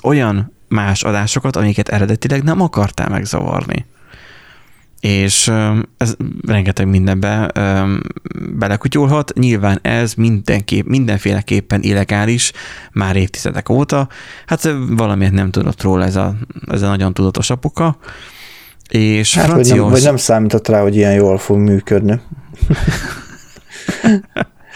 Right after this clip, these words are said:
Speaker 2: Tehát, hogy úgy volt vele, hogy jó, biztos, izé,
Speaker 1: I-, persze,
Speaker 2: házon belül
Speaker 1: de,
Speaker 2: működik.
Speaker 1: de most a kis teljesítmény is ugyanúgy illegális, mint egy nagy
Speaker 2: Persze,
Speaker 1: teljesítményű.
Speaker 2: persze.
Speaker 1: Mert elég, ha a szomszédot megzavarod ezzel.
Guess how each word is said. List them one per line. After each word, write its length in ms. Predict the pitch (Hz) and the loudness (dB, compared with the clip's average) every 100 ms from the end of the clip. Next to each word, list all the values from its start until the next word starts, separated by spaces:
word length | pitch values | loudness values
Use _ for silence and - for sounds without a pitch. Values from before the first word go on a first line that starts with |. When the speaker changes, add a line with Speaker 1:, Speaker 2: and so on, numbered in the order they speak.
| - | -4
Speaker 2:
Tehát, 180 | - 113 | 0 2
hogy 400 | 131 120 123 127 135 - | 4 4 4 2 -2 0
úgy 200 | 127 120 | 4 6
volt 200 | 113 110 | 4 4
vele, 140 | 113 | 4
hogy 80 | 107 | 6
jó, 220 | 151 170 | 6 4
biztos, 320 | 143 - - | 2 0 0
izé, 340 | 135 113 110 104 | 0 4 4 4
Speaker 1:
I-, 100 | 113 117 - - | 2 -4 -12 -2
persze, 180 | - 117 | 2 4
Speaker 2:
házon 300 | 107 107 107 | 6 6 6
belül 200 | 107 104 | 6 6
Speaker 1:
de, 160 | 107 | 6
Speaker 2:
működik. 500 | 120 120 117 120 - - | 4 2 2 0 -2 -12
Speaker 1:
de 220 | - - 120 | -8 -4 -2
most 260 | 117 - | -2 -4
a 160 | - - | -6 -4
kis 240 | - 135 | -2 -2
teljesítmény 520 | - 104 104 101 98 | 0 0 0 0 2
is 140 | 101 - | 2 2
ugyanúgy 300 | 104 101 98 | 0 0 0
illegális, 520 | 98 107 95 101 95 | -2 -2 0 -2 -2
mint 160 | 101 92 | -2 0
egy 80 | |
nagy 120 | 98 104 | -2 -2
Speaker 2:
Persze, 380 | - 107 - 113 | 2 2 2 2
Speaker 1:
teljesítményű. 380 | 104 - 110 131 | 2 2 0 2
Speaker 2:
persze. 420 | 123 107 - 113 - | 0 0 0 0 -2
Speaker 1:
Mert 160 | 113 113 | -4 -2
elég, 260 | 120 107 | 0 0
ha 60 | 101 | 0
a 40 | |
szomszédot 560 | 98 - 95 107 92 95 | 0 -2 -2 -2 -2 -2
megzavarod 540 | 98 92 98 - - | -4 -4 -4 -4 -4
ezzel. 520 | 107 110 - 87 107 | -4 -4 -4 -2 -4